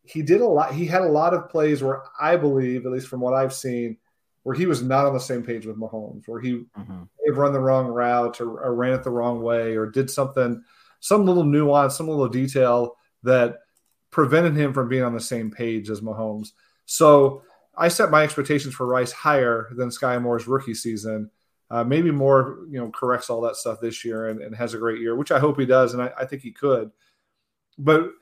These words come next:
Speaker 1: the characteristics about Rice that I think could get him on the field early, again, he can catch the contested pass and the jump ball, which really nobody else on this squad can do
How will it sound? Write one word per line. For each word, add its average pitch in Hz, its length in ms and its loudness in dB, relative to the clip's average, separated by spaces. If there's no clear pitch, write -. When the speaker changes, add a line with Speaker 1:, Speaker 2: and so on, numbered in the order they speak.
Speaker 1:
the 151 100 2
characteristics 170 600 2
about 139 240 4
Rice 139 320 4
that 123 100 0
I 120 100 0
think 175 380 -2
could 131 160 -8
get 135 100 2
him 135 120 0
on 127 80 0
the 120 80 -4
field 123 240 -2
early, 120 460 0
again, 139 580 0
he 139 100 -4
can 139 100 -2
catch 147 220 0
the 151 80 -6
contested 135 440 -2
pass 127 280 -4
and 120 100 -2
the 113 40 -10
jump 127 200 -2
ball, 120 240 0
which 135 220 -2
really 165 180 4
nobody 127 400 2
else 120 380 -4
on 123 160 -4
this 120 180 -4
squad 123 480 0
can 107 200 -6
do 110 460 -2